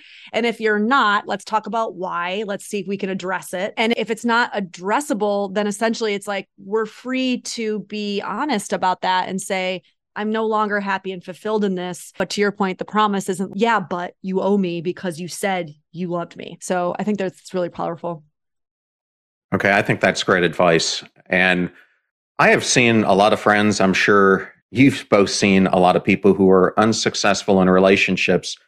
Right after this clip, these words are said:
Speaker 2: but are constantly blaming the other person. And I know I'm as guilty of this as anyone else. Why is it,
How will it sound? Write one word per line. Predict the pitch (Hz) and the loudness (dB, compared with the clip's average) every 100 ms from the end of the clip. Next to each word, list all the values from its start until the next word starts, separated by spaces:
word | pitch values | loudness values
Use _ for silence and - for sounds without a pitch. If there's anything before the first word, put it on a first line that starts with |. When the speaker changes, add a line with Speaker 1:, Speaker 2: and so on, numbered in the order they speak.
| _ _ _ - | _ _ _ 0
Speaker 2:
but | 104 | 0
are | |
constantly | 92 117 120 - 117 110 101 | 2 2 2 0 0 2 2
blaming | 101 98 98 95 | 2 4 4 4
the | 92 | 4
other | 87 87 | 2 2
person. | - 98 - 87 78 - _ _ - - - | 4 2 4 -2 -2 -8 _ _ -20 -10 0
And | 98 95 - | 2 2 2
I | 117 | 2
know | 123 117 113 113 104 - | 4 4 8 8 6 2
I'm | 101 110 | 2 4
as | 92 | 4
guilty | 98 104 - | 4 4 4
of | 98 92 | 4 4
this | 95 - - | 2 2 -2
as | - | 0
anyone | - 98 92 85 90 | 2 2 2 2 4
else. | 90 80 - - _ _ _ _ _ _ _ _ _ - | 4 2 0 -10 _ _ _ _ _ _ _ _ _ -2
Why | 104 127 208 | 4 6 6
is | 208 143 | 6 6
it, | 127 127 | 4 2